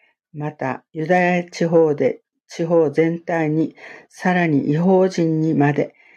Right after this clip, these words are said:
悔い改めて神に立ち返り、悔い改めにふさわしい行いをするようにと述べ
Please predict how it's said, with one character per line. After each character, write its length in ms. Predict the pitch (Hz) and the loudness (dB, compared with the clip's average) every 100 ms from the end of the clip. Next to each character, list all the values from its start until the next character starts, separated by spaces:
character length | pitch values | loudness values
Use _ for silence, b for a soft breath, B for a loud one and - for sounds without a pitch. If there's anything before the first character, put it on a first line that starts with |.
| b | b
悔 300 | _ 175 165 | _ -6 -6
い 40 | - | -4
改 420 | 151 147 143 143 | -2 -2 -2 -2
め 160 | 139 139 | -2 -4
て 160 | 143 | -8
神 360 | 143 - 175 165 | -8 -4 -2 -2
に 120 | 180 | -4
立 240 | 175 - 147 | -6 -8 -10
ち 140 | - | -12
返 320 | - 143 131 113 | -8 -4 -2 -4
り、 200 | - - b b b _ | -6 -10 b b b _
悔 260 | - 190 - | -6 -4 -2
い 20 | |
改 440 | 151 156 156 156 | -2 -2 -2 -2
め 140 | 151 143 | 0 0
に 160 | 160 | -2
ふ 80 | 147 | -6
さ 180 | - 170 | -2 0
わ 160 | 175 180 | 0 -2
し 340 | - 190 180 | -4 -2 0
い 140 | - - _ _ - | -2 -6 _ _ -18
行 240 | 143 160 | -10 -4
い 240 | 156 151 143 | -2 2 2
を 140 | 135 | 0
す 160 | 131 156 | -2 -2
る 160 | 165 | 0
よ 160 | 175 175 | 2 0
う 40 | |
に 140 | 170 170 | 0 -4
と 300 | - 220 - _ - | -6 -10 -10 _ -16
述 220 | 165 156 | -8 -4
べ 200 | 147 143 | -2 -4